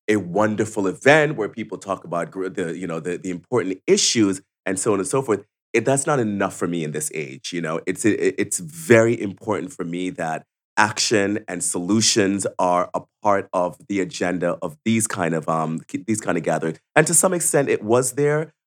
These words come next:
But I would say for the most part, it was, it felt like it was just bringing out the issues, having them discussed in these, in these great forums with these strong minds, and essentially leaving it there for, you know, whomever to pick up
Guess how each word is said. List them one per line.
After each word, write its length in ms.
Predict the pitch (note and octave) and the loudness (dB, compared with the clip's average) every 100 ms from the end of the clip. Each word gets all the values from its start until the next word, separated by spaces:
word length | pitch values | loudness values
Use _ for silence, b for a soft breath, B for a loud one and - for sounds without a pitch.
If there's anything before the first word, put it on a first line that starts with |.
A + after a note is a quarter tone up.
| - | 0
But 160 | A#2 G#2+ | 0 2
I 100 | A2+ | 2
would 180 | G#2+ A2 | 2 0
say 240 | - B2+ | 2 2
for 160 | A2+ A2+ | 2 -2
the 100 | G2 | -4
most 540 | G2 G2+ A2+ C3 - | 0 4 4 4 -2
part, 420 | - E2+ E2 - - _ | -4 -4 -4 -8 -20 _
it 180 | G2 G#2 | -4 -2
was, 380 | G2+ G2 E2+ - | 0 0 -2 -4
it 140 | G#2 - | -10 -4
felt 200 | B2+ C3 | -2 -2
like 180 | G#2 F#2+ | -2 -2
it 100 | F#2 | -2
was 340 | F2+ F2 E2+ - _ _ - | -2 -4 -6 -12 _ _ -6
just 200 | A2+ - _ _ _ _ _ _ - | -4 -4 _ _ _ _ _ _ -12
bringing 600 | B2 C#3+ C#3 D3+ D#3 C#3+ | 0 6 8 8 6 4
out 160 | C#3 C3 | 4 2
the 180 | C3 | 0
issues, 640 | C3+ B2+ - C3+ C3+ C#3+ C3+ _ | -2 -2 -2 0 0 -2 -6 _
having 420 | - B2+ C#3 C#3+ C3 | -4 0 2 2 2
them 200 | B2+ A#2 | 2 2
discussed 580 | A#2 - - A#2+ B2+ | 0 0 0 0 0
in 240 | - A2+ G#2+ | -4 -4 -2
these, 240 | A2 G#2 | -2 -2
in 220 | - A2 | -2 0
these 180 | G#2 G2+ | 0 0
great 220 | G#2+ G#2+ | 2 0
forums 360 | G#2+ A2+ G#2+ G#2+ | 0 0 0 0
with 120 | A2 | -4
these 180 | F#2+ F#2+ | -4 -4
strong 320 | - G2+ G2+ | 0 0 2
minds, 460 | G2 G2+ G#2+ B2 B2 _ - | 2 2 2 0 -4 _ -2
and 100 | G#2 | 0
essentially 640 | G#2 - G#2 - G#2 G2+ - - | 2 2 2 0 0 -2 -2 -2
leaving 460 | G2 A#2 B2+ A2+ | 4 4 6 4
it 160 | G2+ - | 2 0
there 400 | F#2+ F2 F2 - _ | 2 2 0 -4 _
for, 200 | A2 F#2+ G#2+ | 0 0 2
you 100 | G2+ | 0
know, 160 | F2+ | 0
whomever 380 | F#2+ A#2 G2 F#2 | 2 2 2 2
to 140 | F#2 | -4
pick 280 | - - F#2 E2+ | -4 -2 -2 0
up 220 | F2 | -4